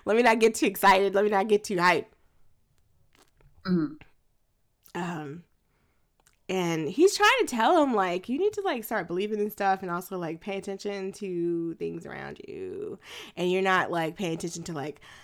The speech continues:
Speaker 1: your son's going through it, crying about his best friend is gone. Your wife is upset. Uh,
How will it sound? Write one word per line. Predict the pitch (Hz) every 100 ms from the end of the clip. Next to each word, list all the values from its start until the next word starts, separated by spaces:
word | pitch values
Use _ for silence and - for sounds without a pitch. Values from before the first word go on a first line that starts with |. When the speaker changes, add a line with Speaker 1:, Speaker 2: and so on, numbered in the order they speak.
| - _ _ _
Speaker 1:
your | - 185
son's | - 247 247 254 220
going | 220 226 220
through | 233 233
it, | 220 208 - 185 -
crying | 226 208 196
about | 190 185
his | 190 175
best | 170 165 -
friend | 220 214 214 208
is | 190
gone. | 202 202 196 190 190 185 180 -
Your | 175 175
wife | 196 202 190 196
is | 185
upset. | 175 165 185 175 165 - -
Uh, | 165 147 143